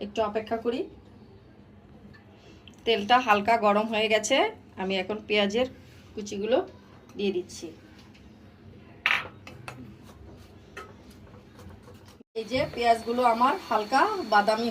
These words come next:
হয়ে গেছে, সরিষার তেলের কারণে একটু তেলগুলো ফুলে ফুলে উঠেছে। এখন আমি দিয়ে দিচ্ছি আদা রসুন বাটা।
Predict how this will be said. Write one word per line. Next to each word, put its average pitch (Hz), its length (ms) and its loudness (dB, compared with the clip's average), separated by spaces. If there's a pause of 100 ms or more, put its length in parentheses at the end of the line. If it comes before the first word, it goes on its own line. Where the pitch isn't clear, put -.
হয়ে 220 200 2
গেছে, 214 260 -2 (480)
সরিষার 233 420 0
তেলের 233 340 0
কারণে 214 340 2 (200)
একটু 202 180 -6 (120)
তেলগুলো 226 360 0 (120)
ফুলে 226 240 0
ফুলে 233 240 -2
উঠেছে। 247 280 0 (720)
এখন 247 160 2 (100)
আমি 233 100 0 (100)
দিয়ে 214 240 4
দিচ্ছি 233 300 -6 (1600)
আদা 226 160 8
রসুন 240 340 6 (120)
বাটা। 196 260 4